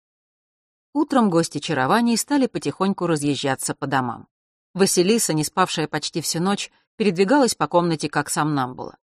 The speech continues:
К счастью, уже в семь утра к ней постучались. Это Диана позвала в беседку на кофе с булочками. Василиса мрачно глотала кофе,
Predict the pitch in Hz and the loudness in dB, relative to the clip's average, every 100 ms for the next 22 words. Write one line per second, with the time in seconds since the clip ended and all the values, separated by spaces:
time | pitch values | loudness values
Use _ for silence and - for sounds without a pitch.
0 | _ _ _ - 175 165 - 151 156 - | _ _ _ -2 2 2 0 -2 0 0
1 | 170 160 185 196 - 185 - - 233 - | 0 -2 0 0 0 -4 -4 -8 -6 0
2 | 226 123 - - _ _ 202 - 190 247 | 0 0 -4 -6 _ _ -6 -2 2 4
3 | 226 135 - 139 147 143 131 139 - 190 | 4 2 -2 0 2 2 0 -2 0 -2
4 | - 143 - _ 160 156 - 143 160 160 | -2 -4 -4 _ -2 0 0 -2 -2 -4
5 | 156 131 - - 98 - _ _ _ _ | -4 -4 -8 -12 -14 -16 _ _ _ _
6 | _ - 180 262 339 - 160 165 - 147 | _ -2 0 2 2 2 2 2 0 -2
7 | 143 147 160 147 127 180 165 143 | 0 2 2 2 2 2 2 0